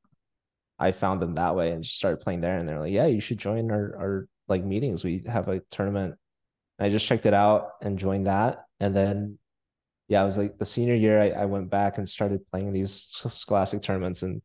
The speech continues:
by that time, I had been doing a lot better. And, um,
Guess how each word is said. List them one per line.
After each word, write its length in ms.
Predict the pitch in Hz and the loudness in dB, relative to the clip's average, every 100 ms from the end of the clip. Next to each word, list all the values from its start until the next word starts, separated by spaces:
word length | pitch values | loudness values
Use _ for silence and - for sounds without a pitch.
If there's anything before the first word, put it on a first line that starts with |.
| _ - _ _ | _ -20 _ _
by 100 | 104 | 4
that 200 | 107 131 | 6 4
time, 540 | - 110 107 104 104 127 _ - _ _ _ _ _ _ _ | 4 2 4 2 -2 -6 _ -20 _ _ _ _ _ _ _
I 80 | 104 | 4
had 140 | 101 98 | 4 4
been 120 | 98 | 0
doing 220 | 98 98 | 0 0
a 40 | |
lot 160 | 92 92 | 0 0
better. 460 | 95 95 95 101 - - | 0 0 0 -4 -10 -10
And, 260 | 95 95 - _ _ _ _ _ _ _ | -8 -10 -14 _ _ _ _ _ _ _
um, 480 | - 95 - - 131 | -2 -2 -2 -6 -10